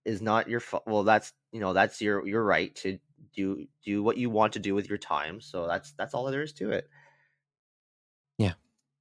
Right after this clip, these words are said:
Speaker 2: Okay. So were you able to see the rest of,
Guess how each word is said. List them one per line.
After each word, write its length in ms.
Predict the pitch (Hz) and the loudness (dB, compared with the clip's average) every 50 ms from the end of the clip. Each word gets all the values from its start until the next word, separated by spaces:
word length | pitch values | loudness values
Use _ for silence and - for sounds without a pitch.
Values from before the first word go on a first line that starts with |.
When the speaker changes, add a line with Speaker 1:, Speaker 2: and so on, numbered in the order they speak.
| _ _ _ _ _ _ _ _ _ _ _ _ _ - - - - - _ _ _ _ _ - | _ _ _ _ _ _ _ _ _ _ _ _ _ -20 -20 -20 -20 -20 _ _ _ _ _ 4
Speaker 2:
Okay. 400 | 240 247 - 254 156 95 85 - - - _ _ _ _ _ _ _ _ _ _ _ _ | 4 6 6 6 4 4 2 0 -8 -20 _ _ _ _ _ _ _ _ _ _ _ _
So 360 | - - - 196 185 180 180 | 2 4 6 8 8 8 8
were 220 | 170 160 170 180 196 | 8 8 8 8 10
you 180 | 208 202 214 233 | 10 10 10 10
able 240 | 254 240 294 285 254 | 8 8 6 4 4
to 180 | - - 247 | 6 6 6
see 400 | - - - 220 208 208 208 214 | 6 6 6 6 8 10 10 10
the 140 | 202 196 180 | 8 8 8
rest 360 | 170 175 175 - - - - | 8 6 6 4 2 0 2
of, 640 | - 151 147 151 151 147 147 135 - - - - - | 4 6 8 8 8 8 6 4 2 -2 -8 -10 -12